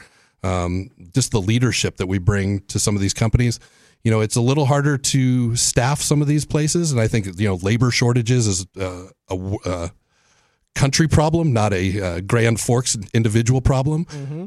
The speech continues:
Speaker 1: But I think we are able to, uh, to work through that with the quality of life and qu-, and quality of business that we have here in Grand Forks.
Speaker 2: Seven seven five, fifty-five fifty-nine. Text messenger says, "I love the idea of private businesses doing their own development on the south end. Does Mike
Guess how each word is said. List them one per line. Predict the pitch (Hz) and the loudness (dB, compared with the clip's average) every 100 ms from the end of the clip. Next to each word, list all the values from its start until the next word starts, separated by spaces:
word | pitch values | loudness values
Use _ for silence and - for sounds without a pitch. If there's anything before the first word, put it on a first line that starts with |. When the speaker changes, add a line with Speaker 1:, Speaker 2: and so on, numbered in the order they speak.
| - | 0
Speaker 1:
But | 120 | 2
I | 113 | 2
think | 110 123 - | 0 0 0
we | 113 117 | 0 2
are | 104 | 2
able | 110 110 107 | 2 2 -2
to, | - 104 101 98 98 95 | -2 0 0 0 -2 -4
uh, | 95 87 90 _ _ _ _ - | -4 -4 -10 _ _ _ _ -4
to | 117 | 0
work | 107 117 | 0 0
through | - 120 113 | 0 0 2
that | 104 95 104 | 2 0 0
with | 98 - | -2 -2
the | 92 | -4
quality | - 104 107 101 | 0 0 0 0
of | 95 87 | -2 -4
life | 92 95 104 98 | -2 -2 -2 -4
and | 90 | -6
qu-, | - 98 | -4 -4
and | 92 90 | -4 -2
quality | - 104 101 98 | 0 0 0 0
of | 87 | 0
business | 101 98 85 | 0 0 -4
that | 95 | -4
we | 90 | -4
have | 87 90 87 | -4 -6 -6
here | 87 | -8
in | 85 | -8
Grand | 90 85 - | -8 -8 -10
Forks. | 90 85 _ _ _ _ _ - | -12 -12 _ _ _ _ _ -12
Speaker 2:
Seven | 233 254 | -10 -8
seven | 240 190 | -8 -8
five, | 143 139 151 | -8 -8 -8
fifty-five | - 139 147 - 156 156 | -10 -10 -10 -8 -10 -10
fifty-nine. | 170 - 143 147 139 | -14 -12 -10 -10 -8
Text | 196 - | -10 -10
messenger | 247 220 214 185 156 | -10 -10 -10 -10 -10
says, | - 156 151 147 - | -10 -8 -8 -8 -8
"I | |
love | 170 170 240 262 | -8 -8 -10 -10
the | 247 | -8
idea | 208 160 151 | -8 -8 -8
of | 143 | -10
private | - 156 131 | -10 -10 -8
businesses | 147 139 156 - 120 | -10 -8 -10 -10 -10
doing | 143 143 | -8 -8
their | 135 135 | -8 -8
own | 139 | -8
development | 120 135 139 131 | -8 -8 -8 -8
on | 135 127 | -8 -8
the | |
south | 117 151 139 - 185 | -8 -8 -8 -10 -10
end. | 180 | -8
Does | 127 117 | -10 -8
Mike | 139 180 285 - | -8 -8 -10 -16